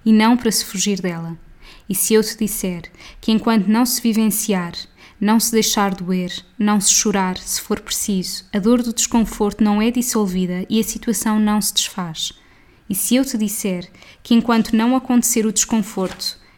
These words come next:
a solução nunca virá? E se eu te disser ainda que mesmo que aceites vivenciar o desconforto, depois, o que vier depois,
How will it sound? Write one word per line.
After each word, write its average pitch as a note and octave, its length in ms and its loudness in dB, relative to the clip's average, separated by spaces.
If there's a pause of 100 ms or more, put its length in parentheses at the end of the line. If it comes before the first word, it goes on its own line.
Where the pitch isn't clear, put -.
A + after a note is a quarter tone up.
(100)
a G#3+ 60 0
solução A3+ 460 2
nunca G#3 240 2
virá? F#3 380 0 (880)
E G3 60 -6
se - 200 0
eu B3 80 2
te B3 140 -6
disser G3+ 440 -2
ainda F#3 520 0 (160)
que - 100 2
mesmo C4 420 6
que B3 140 -2
aceites G3+ 640 2
vivenciar G3+ 680 0
o G3 40 -2
desconforto, G3 840 -4 (300)
depois, - 800 0
o C4+ 120 4
que B3 100 -2
vier G#3+ 280 4
depois, - 720 -4